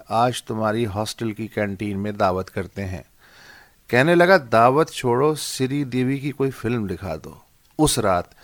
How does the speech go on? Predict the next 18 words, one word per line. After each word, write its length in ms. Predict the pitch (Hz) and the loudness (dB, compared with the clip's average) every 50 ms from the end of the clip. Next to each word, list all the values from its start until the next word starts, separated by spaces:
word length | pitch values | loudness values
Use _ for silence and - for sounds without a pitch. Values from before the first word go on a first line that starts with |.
| - - - _ _ - | -20 -20 -20 _ _ -12
सिपाही 480 | - - 139 127 135 131 135 139 139 | -4 -2 0 4 6 6 6 6 4
जमील 420 | 127 123 127 120 123 131 139 139 131 | 2 0 0 0 2 2 0 0 0
को 160 | 123 131 123 | -2 -2 -4
सम्मान 560 | - - 123 110 107 104 107 113 120 120 123 | -2 -4 -4 -4 -2 0 2 2 2 2 0
देने 300 | 113 113 107 113 123 127 | -2 -2 -2 0 -2 -2
के 140 | 113 117 117 | -2 -4 -4
लिए 360 | 107 101 104 104 110 110 107 | -4 -4 -4 -4 -4 -4 -4
जस्टिस 680 | 98 95 98 104 110 110 - - - 117 113 - - - | -4 -6 -6 -4 -4 -4 -4 -4 -4 -6 -6 -6 -8 -4
चौधरी 380 | - 113 107 107 113 117 127 123 | 0 2 2 2 2 0 -2 -2
मंगवाई 460 | 117 107 101 95 95 95 98 113 120 | -2 -2 -2 -2 0 0 2 2 2
गई 280 | 107 110 101 101 101 - - - - - - - - _ _ - | 2 2 0 0 -2 -6 -12 -20 -20 -20 -20 -20 -20 _ _ -8
और 140 | 131 127 123 | -6 -6 -6
पूरे 640 | - - - - 131 135 135 135 135 135 131 123 120 | -8 -10 -8 -4 -2 -2 0 0 0 2 2 0 0
सम्मान 560 | - - 120 107 104 104 107 107 104 101 92 | -2 -2 -4 -4 -2 -2 -2 0 -2 -2 -4
के 160 | 87 98 92 | -4 -6 -6
साथ 200 | - 95 92 90 | -4 -4 -4 -4
देखी 380 | 90 90 92 87 - - 98 92 | -4 -4 -6 -8 -8 -8 -10 -10
गई। 240 | 85 80 76 - | -10 -12 -14 -14